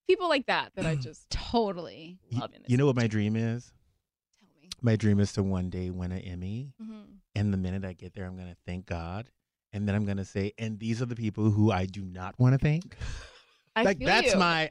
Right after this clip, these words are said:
Speaker 2: I
Speaker 1: Oh,
Speaker 2: swear,
Speaker 1: yes.
Speaker 2: if I ever win an award, I don't care if it's a f***ing Razzie.
Speaker 1: <laughs>
Speaker 2: I'm gonna get up there and be like, "I wanna not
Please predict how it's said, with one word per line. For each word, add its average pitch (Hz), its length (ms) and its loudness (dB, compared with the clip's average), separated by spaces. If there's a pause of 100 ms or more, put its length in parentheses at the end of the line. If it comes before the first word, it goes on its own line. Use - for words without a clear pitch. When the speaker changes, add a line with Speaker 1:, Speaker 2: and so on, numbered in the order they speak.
Speaker 2:
I 247 220 4
Speaker 1:
Oh, 247 40 2
Speaker 2:
swear, - 240 4
Speaker 1:
yes. 208 520 4
Speaker 2:
if 143 100 2
I 226 100 6
ever 185 360 4
win 170 220 2
an 165 100 2
award, 139 360 4
I 233 80 4
don't 294 160 0
care 208 160 2
if 165 80 0
it's 143 120 0
a 113 40 2
f***ing - 420 -2
Razzie. 98 480 -2
Speaker 1:
<laughs> 294 840 -2
Speaker 2:
I'm 294 120 4
gonna 302 160 2
get 247 160 6
up 247 100 4
there 254 180 6
and 240 60 2
be 247 80 6
like, 247 220 6
"I 311 220 4
wanna 180 320 2
not 165 380 6